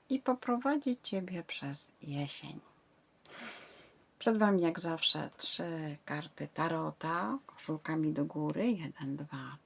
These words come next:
trzy. Skupcie się, pomyślcie o tym, co przeżyliście w tym, przez to lato, od połowy czerwca do teraz. I wybierzcie tę jedną, która do was przemówi. Tak?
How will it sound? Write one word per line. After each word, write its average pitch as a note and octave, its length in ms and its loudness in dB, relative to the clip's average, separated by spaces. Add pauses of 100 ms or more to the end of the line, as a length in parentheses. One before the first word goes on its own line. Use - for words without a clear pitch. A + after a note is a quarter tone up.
trzy. - 300 -8 (240)
Skupcie - 500 0
się, C#4 280 -4
pomyślcie D#4+ 480 2
o C#4+ 60 2
tym, B3+ 200 6
co - 140 2
przeżyliście C#4 800 2
w - 60 -12
tym, F3 280 -4 (180)
przez - 200 -2
to F3 160 2
lato, F#3 400 4 (400)
od D#3 120 -4
połowy F3 420 6
czerwca F3 520 0
do D#3+ 180 0
teraz. C#3+ 800 -2 (600)
I A3+ 100 6
wybierzcie C4 580 4
tę D4 160 0
jedną, D4 520 8
która - 340 2
do D#3 220 -2
was D3 340 -4
przemówi. D3 840 -4 (2250)
Tak? B3 200 4